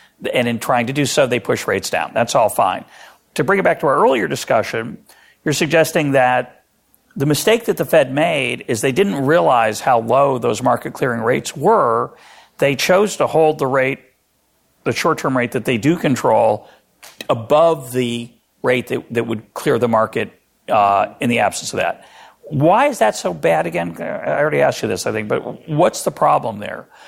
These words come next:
What's that encourage banks to do, uh, given that the Fed has, uh, made this, quote, mistake?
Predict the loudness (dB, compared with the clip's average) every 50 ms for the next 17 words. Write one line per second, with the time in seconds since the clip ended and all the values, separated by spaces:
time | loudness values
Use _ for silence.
0 | -20 -14 _ 0 2 2 2 2 2 2 2 2 2 -2 -6 -6 -2 0 0 2
1 | 0 0 -2 -4 -8 -10 -4 0 2 2 2 0 -2 -6 -8 -10 -8 -6 -6 -4
2 | -2 -2 -2 0 -2 -4 -6 -6 -8 -12 -14 _ _ _ _ _ _ _ _ _
3 | _ -20 -20 _ _ _ _ _ 0 2 4 4 4 2 0 0 0 0 0 0
4 | 0 -2 -2 -2 -4 -4 0 2 4 4 4 2 0 0 2 2 4 4 4 4
5 | 2 2 2 0 -4 -6 -8 -8 -10 -10 -14 _ _ _ _ _ -20 _ _ -6
6 | -4 -2 0 2 0 2 2 2 0 0 -2 -4 -8 -10 -12 _ _ _ -2 0
7 | 0 0 0 -2 -4 -2 0 0 0 0 -2 -6 -12 -20